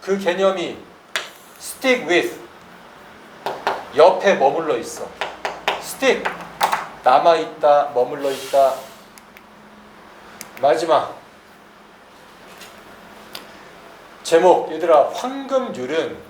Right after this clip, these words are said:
어떤 상황, 다문화 상황에서는 어떤 결과를 가져오죠? 부정적인 해도 되고, 이거 해도 돼.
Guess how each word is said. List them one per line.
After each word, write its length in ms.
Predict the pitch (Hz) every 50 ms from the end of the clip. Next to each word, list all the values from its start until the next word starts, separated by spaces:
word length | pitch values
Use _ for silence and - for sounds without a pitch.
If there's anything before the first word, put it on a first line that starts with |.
| - - - - - - - - - - - - - - - - -
어떤 320 | - 151 156 - 196 185 170
상황, 440 | 151 156 139 135 123 110 - - - - - - - - - - -
다문화 560 | - - 139 147 - 185 190 190 185 180 175
상황에서는 960 | 175 175 - 190 180 175 175 170 170 - - - - 170 160 165 165 - - - - - - -
어떤 480 | 131 160 170 175 - 208 202 196 202 196
결과를 440 | - 139 135 139 151 156 160 156 160
가져오죠? 600 | 131 123 123 135 131 120 117 117 165 196 202 196 - - - - - - - - - - - - - - - - - - - - - - - - -
부정적인 800 | - - - - - 247 247 240 240 226 226 208 208 202 202 196
해도 220 | 196 233 226 220
되고, 600 | 190 165 135 127 151 170 170 143 107 - - - - - - -
이거 220 | 143 151 180 208 208
해도 180 | 196 190 175
돼. 260 | - 131 131 160 -